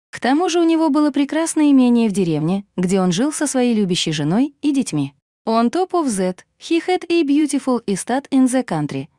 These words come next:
where he lived with his loving wife and children. Чего бы еще кто-то мог хотеть? What more could anyone want? Однако в какой-то момент своей жизни Толстой оказался в реальном кризисе, писав о том,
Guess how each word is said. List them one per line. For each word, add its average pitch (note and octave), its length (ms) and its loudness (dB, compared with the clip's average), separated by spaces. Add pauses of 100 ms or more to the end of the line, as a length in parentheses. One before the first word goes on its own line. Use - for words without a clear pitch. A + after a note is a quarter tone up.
(140)
where A3 260 0
he E4 240 -2
lived D4 240 -2
with A3+ 300 -4
his E3+ 200 -4
loving C#4 380 -2
wife B3 400 -2
and C#4+ 320 -2
children. C#3+ 560 -4 (360)
Чего C#4+ 340 0
бы E4 100 2
еще D4+ 260 0
кто-то E3+ 280 -4
мог E3 180 -2
хотеть? - 440 -8 (300)
What B3 280 0
more B3+ 260 2
could B3+ 240 -4
anyone G3+ 480 0
want? D4+ 380 -6 (320)
Однако A#3+ 480 -2
в - 20 -14
какой-то C4+ 400 -2
момент A3 380 0
своей E3+ 260 -2
жизни C#4 460 0 (160)
Толстой A3 480 -2
оказался C#4+ 480 -2
в C4 40 0
реальном B3 400 0
кризисе, C#3 540 -4 (240)
писав A3 380 -4
о D3 80 -4
том, C4+ 260 -2